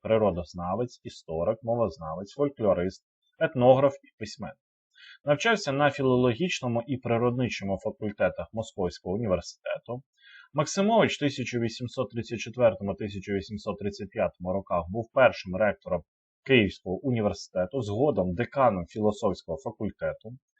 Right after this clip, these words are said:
А в тисяча вісімсот сорок п'ятому році вийшов у відставку за станом здоров'я.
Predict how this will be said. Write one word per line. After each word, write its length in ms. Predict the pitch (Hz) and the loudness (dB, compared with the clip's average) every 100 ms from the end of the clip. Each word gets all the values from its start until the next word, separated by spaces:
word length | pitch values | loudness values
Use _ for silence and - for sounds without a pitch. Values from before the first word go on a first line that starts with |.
| _ - - - _ | _ -20 -20 -20 _
А 220 | 120 123 | 8 8
в 60 | 127 | 8
тисяча 360 | 214 208 185 | 2 2 2
вісімсот 440 | 175 156 160 180 180 | 2 0 -2 -2 0
сорок 240 | 156 139 | 0 2
п'ятому 400 | 160 151 139 135 | 2 2 4 4
році 340 | 151 208 202 | 4 2 0
вийшов 460 | 117 135 170 - 139 | -2 0 0 -2 -6
у 120 | 156 | -2
відставку 680 | 131 110 - 143 170 190 113 | 0 0 0 2 4 2 0
за 200 | 98 110 | 4 4
станом 380 | 135 - 92 104 | 4 2 0 0
здоров'я. 420 | 87 98 87 78 | -2 -2 -2 -4